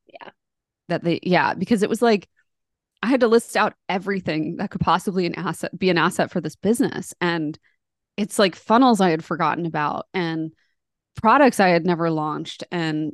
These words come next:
Speaker 2: you
Speaker 1: Yeah.
Speaker 2: know, emails, like, entire automations for a year, like, a year's worth of emails. Um, like, I could have literally just, like, pressed play and walked away from the business and l-, just let it, <laughs> you know, run.
Speaker 1: Yeah.
Speaker 2: And I was like, "Why am I walking away from all this?"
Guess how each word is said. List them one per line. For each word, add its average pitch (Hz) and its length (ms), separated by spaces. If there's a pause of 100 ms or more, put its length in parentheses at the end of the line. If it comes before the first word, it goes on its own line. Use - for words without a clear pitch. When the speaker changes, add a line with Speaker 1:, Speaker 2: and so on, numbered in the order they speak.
(100)
Speaker 2:
you 180 100
Speaker 1:
Yeah. 156 80
Speaker 2:
know, 156 240
emails, 226 500
like, 165 280
entire 247 540
automations 185 1040
for 185 220
a - 100
year, 175 580
like, - 160
a 180 40
year's 214 340
worth 233 140
of 196 80
emails. 175 640 (560)
Um, 156 360 (360)
like, 180 120
I 196 80
could 214 180
have 202 100
literally 214 360
just, 175 220
like, 180 300 (360)
pressed - 300
play 190 380
and 160 120
walked 165 220
away 175 140
from 170 160
the 160 80
business 170 560
and 151 220
l-, 147 60
just - 180
let 170 100
it, 170 200
<laughs> - 60
you - 80 (260)
know, 220 180
run. 170 440 (120)
Speaker 1:
Yeah. 185 160
Speaker 2:
And 415 60 (200)
I 202 40
was 196 100
like, 202 120
"Why 196 220
am 320 120
I 294 80
walking 214 320
away 190 220
from 294 200
all 180 140
this?" 151 400